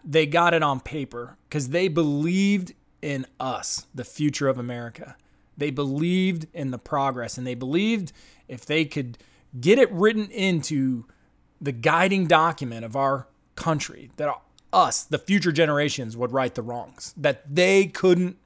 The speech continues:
right themselves without destroying the whole thing before it even began, because that's what they were faced with.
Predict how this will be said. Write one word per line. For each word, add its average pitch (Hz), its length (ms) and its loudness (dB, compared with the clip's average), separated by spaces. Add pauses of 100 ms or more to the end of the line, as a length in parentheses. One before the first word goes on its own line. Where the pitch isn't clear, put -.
right 127 400 -2 (140)
themselves 117 600 -6
without 156 520 2 (360)
destroying 214 440 8
the 180 80 6
whole 185 160 10
thing 180 220 2
before 139 280 0
it 139 60 0
even 135 160 -4
began, 131 340 -8 (160)
because 139 200 -10
that's 170 260 2
what 170 120 -2
they 160 100 2
were 147 100 0
faced 135 320 -6
with. - 240 -14